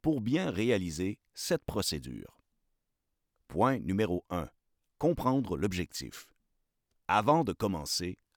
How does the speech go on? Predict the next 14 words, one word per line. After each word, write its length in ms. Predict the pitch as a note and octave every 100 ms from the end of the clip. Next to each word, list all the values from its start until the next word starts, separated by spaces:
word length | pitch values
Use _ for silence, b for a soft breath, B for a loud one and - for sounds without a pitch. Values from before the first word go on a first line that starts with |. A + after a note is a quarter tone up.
| _
prenez 400 | - D#3+ A3 B3 A#2+
un 100 | A#2
moment 380 | G2 F2 A2+
pour 240 | C3+ - -
comprendre 560 | A#2+ - G#2+ G#2 C2+
l'objectif 560 | C2+ G2 E2+ E2+ - G#2
de 80 | D#2+
la 160 | B1+
tâche 500 | - E2+ F2 F2+ - - _ _ -
et 100 | A2+
les 180 | B2+ C3+
résultats 680 | B2 F3 B2+ A2+ - C#3 C3+ -
attendus. 640 | A#2 - F2+ C2+ B1 - _ _ _ _ _ _ _ -
Point 320 | E2 G2+ A#2